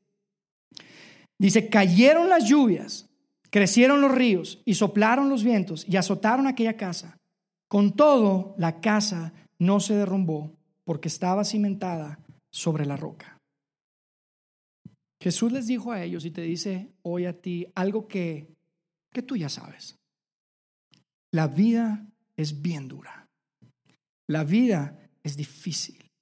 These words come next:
Él probablemente no va a hacer lo que tú pensabas. Ella probablemente no va a hacer todo lo que tú te imaginaste. Vas a tener hijos que van a ser buenos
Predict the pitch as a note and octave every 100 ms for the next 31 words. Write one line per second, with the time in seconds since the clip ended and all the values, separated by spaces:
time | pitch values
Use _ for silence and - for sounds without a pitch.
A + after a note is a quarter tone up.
0 | _ _ _ _ _ _ _ _ _ _
1 | _ _ - G#3+ G#3+ G3 F#3 F3+ F#3 F#3
2 | F3+ E3 D#3 E3+ D#3+ D#3 D3 D#3 D#3 D3+
3 | D#3+ D#3+ - - _ _ _ _ _ _
4 | _ _ _ A3 A3 G#3 G3 F#3 F3+ F3+
5 | F3+ F3+ F#3 F3+ E3+ F3 - F#3 F3+ F#3
6 | F#3 E3+ F3+ E3 D#3+ - D#3 D#3 - -
7 | _ _ _ _ _ _ _ D#3 F#3+ F#3+
8 | F#3+ G3+ F#3 G3 G3+ - _ - D#3+ C#3+
9 | D#3 F3+ A3 A#3+ A#3 -